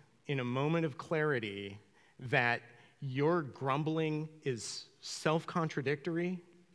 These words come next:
you're not in the best place. In fact, maybe you're having a tantrum in the middle of the desert.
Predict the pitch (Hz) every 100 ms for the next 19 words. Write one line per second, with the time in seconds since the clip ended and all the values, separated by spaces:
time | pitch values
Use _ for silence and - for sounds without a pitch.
0 | _ _ _ _ _ _ _ _ _ _
1 | _ _ _ _ _ _ _ - 180 170
2 | 143 135 127 117 - 127 101 101 147 127
3 | 185 160 160 - 147 147 160 160 143 123
4 | 131 127 113 - 117 107 107 104 104 95
5 | 95 101 - - -